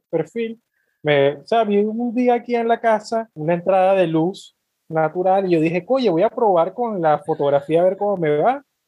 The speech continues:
Y me tomé una foto la puse en blanco y negro, era una foto a color, la puse en blanco y negro, le bajé la inten-, le subí la intensidad, le puse un poco de cosas de, de en cuanto a color, ¿no? A,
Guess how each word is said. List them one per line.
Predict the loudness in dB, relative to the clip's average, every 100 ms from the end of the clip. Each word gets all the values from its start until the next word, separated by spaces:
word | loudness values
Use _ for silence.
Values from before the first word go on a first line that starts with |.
| -10 -2 0
Y | 0
me | 0
tomé | 0 0 0
una | 0
foto | 0 2 2 2 -2 -2 _ _
la | -18 -12 0 0 2
puse | -2 0
en | -2
blanco | 2 0 0 -2
y |
negro, | 2 2 4 2
era | 2
una | -2
foto | -2 -2
a | 2
color, | 2 2 2
la | 0
puse | -4 -4
en | -2
blanco | -2 -4
y |
negro, | 0 2 4 4 2 -2 -20 _
le | -2 0
bajé | 2 0
la |
inten-, | -4 -2 -2
le | 0 -2
subí | -2 0 0
la | 0
intensidad, | 0 0 0 -8 -2 2 4 2
le | 0
puse | -2 -4 -4
un | -2
poco | 0 2
de | 0
cosas | 2 0 2 -4 -4 _ _ _
de, | 0 2
de | 2
en | 0
cuanto | 0 0 0
a | 0
color, | 2 2 2 2
¿no? | 0 0 2
A, | 2 2 -2